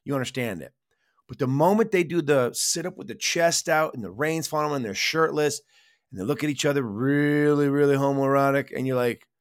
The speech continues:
"What movie is this about to become?" From that moment on, they suddenly become, you know,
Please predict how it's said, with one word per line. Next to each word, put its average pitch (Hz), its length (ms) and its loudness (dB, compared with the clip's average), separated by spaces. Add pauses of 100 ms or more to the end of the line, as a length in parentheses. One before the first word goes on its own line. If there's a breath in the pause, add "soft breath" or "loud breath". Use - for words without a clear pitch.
(240)
"What 110 360 -14
movie 117 320 -12
is 67 140 -20
this 67 180 -20
about 65 240 -16
to 64 80 -20
become?" 60 360 -20 (640 soft breath)
From 117 180 -8
that 190 180 -4
moment 165 280 -2
on, 180 180 0
they 123 80 0
suddenly 151 300 -2
become, 139 520 -4 (460)
you 165 80 -6
know, 165 120 0